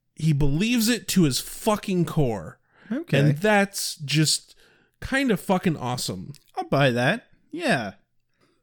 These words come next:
Speaker 1: Cut to the school records room where they've broken in, where Buffy does some hacking. How about that? Like, they didn't even have to call on Willow or Oz to do some hacking.
Speaker 2: Or some good old-fashioned normal looking up.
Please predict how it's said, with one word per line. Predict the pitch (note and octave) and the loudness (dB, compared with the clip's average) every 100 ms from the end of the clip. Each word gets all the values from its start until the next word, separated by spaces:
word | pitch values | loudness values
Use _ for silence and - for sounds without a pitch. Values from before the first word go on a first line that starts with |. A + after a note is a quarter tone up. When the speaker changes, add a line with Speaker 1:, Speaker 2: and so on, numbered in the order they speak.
| - | -4
Speaker 1:
Cut | G#3 A#3 - | -2 -2 -2
to | - G3+ E3 | 2 2 2
the | C#3+ | 0
school | - - F3 C#3 | 0 2 2 2
records | C#3+ G3 - F#3+ D#3 | 0 0 0 -2 2
room | C#3+ D3 F3+ G#3+ | 2 4 2 2
where | D#3 | 0
they've | C3 B2+ - | 0 -2 2
broken | D3 D3 C3+ | 2 2 -4
in, | A#2+ E3 C4+ _ | -4 -6 -8 _
where | B2+ F3 B3 B3 _ _ | 2 2 2 -2 _ _
Buffy | - D#3 C4+ | 0 0 0
does | A#3+ C#4 - | 0 0 2
some | D4 | 2
hacking. | G3+ B3 F#4 - C4+ B2 A2 _ _ | 4 2 0 -2 -4 -4 -10 _ _
How | E3 G#3+ | -2 2
about | D#4 - | 2 2
that? | A3+ C#4 A3 - - _ | 0 0 -4 -8 -16 _
Like, | D3 | -2
they | D#3 | 2
didn't | A3+ C#4+ | 2 0
even | C4+ A3+ | 0 2
have | G#3+ A3+ | 2 0
to | - | -2
call | A3 A#3 | 2 4
on | A3+ E3 | 4 2
Willow | E3 A3+ A#3 | 4 4 4
or | G#3 | 4
Oz | F3 A#3+ G3 | 2 2 0
to | - C#3 | -2 -2
do | D#3+ | 0
some | D#3 C3+ | 0 0
hacking. | C#3 F3 - D#3+ F#2 - _ | 0 0 -2 -6 -10 -16 _
Speaker 2:
Or | A#3 C4 B3 | -2 0 0
some | - E3+ D3 C#3 C3+ | 0 2 4 2 0
good | G#3 G#3+ | 0 2
old-fashioned | G#3 G3 G3+ F#3 - F#3+ E3+ | 2 2 0 0 0 2 4
normal | D#3+ F3 F3+ E3+ D#3+ | 4 4 4 4 2
looking | E3+ D#3+ D3+ | 2 2 2
up. | A#2+ - | 0 -4